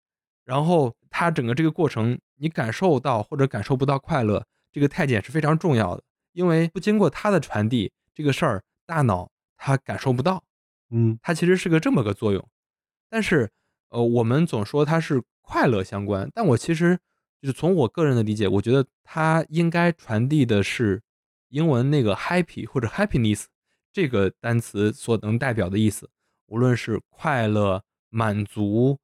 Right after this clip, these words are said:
Speaker 1: 甚至是幸福等等这些词儿，反正总归是个好词儿啊，它总归是一个正向情绪的一个传递的因子。
Speaker 2: 嗯。对，就是当你的需求被满足的时候，多巴胺能够带来那种兴奋的快感。
Speaker 1: 没错，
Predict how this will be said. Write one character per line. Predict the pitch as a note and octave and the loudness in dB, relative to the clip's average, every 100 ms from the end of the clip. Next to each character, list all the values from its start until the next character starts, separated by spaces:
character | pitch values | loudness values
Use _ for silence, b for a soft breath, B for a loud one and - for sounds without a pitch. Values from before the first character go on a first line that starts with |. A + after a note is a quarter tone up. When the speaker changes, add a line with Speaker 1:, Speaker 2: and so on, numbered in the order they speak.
| _ | _
Speaker 1:
甚 | - B2+ | -2 -2
至 | |
是 | B2 C3+ | 0 -2
幸 | B2 A3 D#3 | 0 0 0
福 | G#2 - F#2+ - _ - | 0 -6 -8 -8 _ -6
等 | C#3 | 0
等 | C#3 G#2 | 0 0
这 | A#3 | -2
些 | D#3+ | 0
词 | G2+ G#2 | -2 -4
儿， | A2+ | -6
反 | - A2+ | -2 2
正 | E3 | 2
总 | A#2 | 0
归 | G2+ E3+ | -2 0
是 | F3+ | 0
个 | C#3 | 0
好 | - G2+ | -2 -8
词 | - | -6
儿 | G2+ | -4
啊， | A#2+ - _ - | -4 -6 _ -8
它 | D3+ | 0
总 | A#2 | 4
归 | C#3+ | 4
是 | A2 C#3 | 4 2
一 | C3 | 2
个 | D3+ A2+ - _ | 2 0 -4 _
正 | - F#3 | -4 -2
向 | C3 C3+ | 0 0
情 | A2+ G#2 | -2 -4
绪 | G#2 A#2+ | -2 2
的 | G#2 | 2
一 | G2+ | 2
个 | G#2 G#2 | 0 -2
传 | - A2 | -4 -4
递 | A2+ A#2+ | 2 2
的 | |
因 | G#2 A2+ A2+ | 4 2 0
子。 | G#2 - _ _ _ _ _ | -4 -14 _ _ _ _ _
Speaker 2:
嗯。 | G#2 | -16
对， | - _ | -16 _
就 | - C#3+ | -10 0
是 | C#3 B2+ A#2 - _ | 2 4 2 -2 _
当 | B2 B2+ | -2 2
你 | A#2 | 4
的 | G#2+ A2 | 4 2
需 | - C3 | -2 -8
求 | - G2+ | -2 0
被 | G2 A2+ | 2 2
满 | G#2+ F#2+ | 4 2
足 | F2+ F#2+ | 0 0
的 | A#2 | 0
时 | - | 0
候， | G2+ F#2 F#2+ _ _ _ | 0 0 -2 _ _ _
多 | - | -6
巴 | G#2+ | 0
胺 | A2+ G#2+ A2 | 2 4 4
能 | G#2 G2+ | 4 2
够 | G#2 G2 - | 2 0 0
带 | G#2+ | 0
来 | F#2+ F2 | 2 2
那 | F#2+ G2 | 2 2
种 | F2 E2+ - - - | 0 -4 -8 -16 -14
兴 | - A2+ | -2 0
奋 | G#2 A#2 G2+ | 2 2 2
的 | F2+ E2+ E2+ F#2+ - _ | 2 0 -6 -14 -20 _
快 | G2 F2 | -4 -4
感。 | F2+ - _ | -6 -16 _
Speaker 1:
没 | A#2+ A#2+ | -4 -2
错， | C3+ | 0